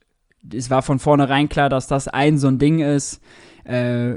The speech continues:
was als Sanktionshebel genutzt wird. China hat sich ja schon lange dran gestört, davon abhängig zu sein. Und genau, d-, deswegen gibt's da Ausweichungen, ähm, Umgehungen halt über die anderen Systeme. Aber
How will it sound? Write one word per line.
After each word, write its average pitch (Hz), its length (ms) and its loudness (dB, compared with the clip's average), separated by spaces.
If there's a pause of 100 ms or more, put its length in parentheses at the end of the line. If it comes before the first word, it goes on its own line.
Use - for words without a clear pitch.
was 131 300 -4
als 127 240 -2
Sanktionshebel 135 800 0
genutzt 131 500 -2
wird. 180 360 4
China 160 420 -2
hat 143 100 -2
sich 139 180 -6
ja 143 80 -2
schon 127 180 0
lange 143 220 2
dran 131 220 -2
gestört, 151 560 0
davon 127 280 -2
abhängig 165 440 -2
zu 160 140 -6
sein. 156 460 0 (520)
Und 131 800 0 (180)
genau, 117 260 2
d-, - 180 -12
deswegen 131 440 -2
gibt's 127 180 -4
da 123 280 2
Ausweichungen, 143 1200 0 (120)
ähm, 120 520 -6 (280)
Umgehungen 151 880 4
halt 139 160 0
über 143 140 -2
die 127 140 -2
anderen 170 280 -2
Systeme. 170 680 -4
Aber 170 500 2